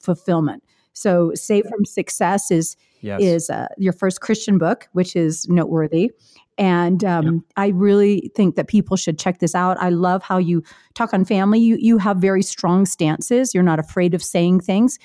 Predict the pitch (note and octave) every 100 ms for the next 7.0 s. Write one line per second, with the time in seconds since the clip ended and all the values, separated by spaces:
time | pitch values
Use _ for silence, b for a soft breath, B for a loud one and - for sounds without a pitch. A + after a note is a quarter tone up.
0 | B B B G3+ E3+ D#3+ G3+ F#3 - A#3
1 | A#3+ - G#3 G3+ - - F#3 A3+ G3+ G3
2 | G3+ G#3 G3 F#3+ F#3 D#3+ D#3+ G3+ A3 -
3 | A3+ A3+ A#3 F#3+ G3 A3 - - E3+ G#3
4 | G3 - E3 E3+ F3 D3+ F3 A#3 - B
5 | B G#3+ F#3 G#3+ E3 E3+ F#3 F3 F#3+ F#3+
6 | G3 - G#3+ A#3 G#3+ A3 A3 F3+ E3